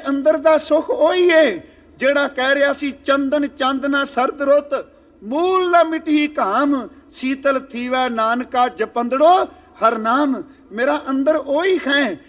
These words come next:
ਜਿਹੜਾ ਅੰਮ੍ਰਿਤ ਬਾਣੀ ਲਿਖਾਉਂਦਾ ਸੀ ਕਿ "ਸੋਏ ਸੁਨੰਦੜੀ, ਮੇਰਾ ਤਨ ਮਨ ਮੌਲਾ, ਨਾਮ ਜਪੰਦੜੀ ਲਾਲੀ, ਪੰਧ ਜੁਲੰਦੜੀ, ਮੇਰਾ ਅੰਦਰ ਠੰਡਾ ਗੁਰਦਰਸ਼ਨ ਦੇਖ ਨਿਹਾਲੀ।"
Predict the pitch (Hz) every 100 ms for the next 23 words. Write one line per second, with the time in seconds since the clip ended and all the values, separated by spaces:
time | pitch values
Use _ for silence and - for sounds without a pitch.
0 | _ _ 254 294 285 302 339 381 - 320
1 | 302 302 294 262 240 247 262 262 285 262
2 | 185 - - - 254 262 254 214 - -
3 | - 247 277 277 - 240 262 302 370 370
4 | 233 - _ _ 202 262 277 269 - 311
5 | 359 381 370 330 277 277 269 262 190 -
6 | - 214 240 247 277 269 240 - 247 240
7 | 269 262 220 220 247 349 381 - - _
8 | - 302 359 349 - 254 254 247 247 262
9 | 247 240 240 233 226 233 240 - 240 240
10 | 240 233 220 214 214 233 240 262 262 349
11 | 359 349 - - - - 311 311 240 220
12 | 220 226 214